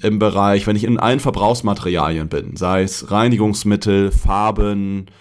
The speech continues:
oder ähnliches, da funktioniert das Ganze hervorragend. Ich möchte das Ganze jetzt mal an einem anderen ähm, Beispiel erklären. Ich habe mich nämlich gerade frisch rasiert hier für diese Folge. Das siehst du zwar nicht, aber glaub es mir.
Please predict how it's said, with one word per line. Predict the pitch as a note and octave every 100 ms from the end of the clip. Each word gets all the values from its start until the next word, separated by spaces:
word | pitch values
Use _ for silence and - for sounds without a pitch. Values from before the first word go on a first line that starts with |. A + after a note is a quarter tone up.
| - _ _
oder | G2 G2 F2
ähnliches, | F#2 E2 E2 - - -
da | F2+ F#2
funktioniert | F#2 G2 F2 F#2
das | E2+
Ganze | F2 E2+ E2
hervorragend. | - D#2+ C2+ D#2+
Ich |
möchte | A2+ C3+
das | C3 A#2+
Ganze | B2 B2
jetzt | A#2+ A#2+
mal | A2+ A2+ - - - _
an | E2+
einem | D#2+ E2 -
anderen | A2 C3 A#2+ A2+ - - _
ähm, | G2+ G2 G2 F#2+ F2+
Beispiel | F#2 G2+ G#2 - G2
erklären. | F2 F2+ - F#2+ F2+ F#2 F2
Ich | -
habe | F2 F#2
mich | F2
nämlich | E2 D#2+
gerade | - F2 F2+
frisch | - G#2 -
rasiert | E2+ D#2 F#2+ A2
hier | A2 G2+
für | F2
diese | F#2 E2+
Folge. | - F2+ F#2 E2+
Das | E2
siehst | G2+ G#2
du | G2
zwar | - F#2+
nicht, | F#2 E2+
aber | C#2+ E2
glaub | E2 G2+ G#2+
es | -
mir. | F#2 F#2 F2+